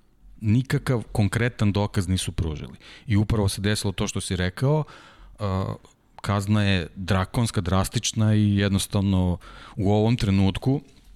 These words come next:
Andrea Janone je kriv dok ne dokaže suprotno.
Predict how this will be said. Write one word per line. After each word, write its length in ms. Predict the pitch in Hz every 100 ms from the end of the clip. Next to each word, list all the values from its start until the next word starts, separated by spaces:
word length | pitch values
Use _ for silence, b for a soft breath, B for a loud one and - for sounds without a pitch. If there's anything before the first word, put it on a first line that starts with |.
| - - -
Andrea 320 | 98 98 107
Janone 440 | 107 98 107 113 104
je 60 |
kriv 460 | - - 110 135 123
dok 200 | 117 -
ne 100 | 104
dokaže 360 | 98 95 104 98
suprotno. 500 | - - - - -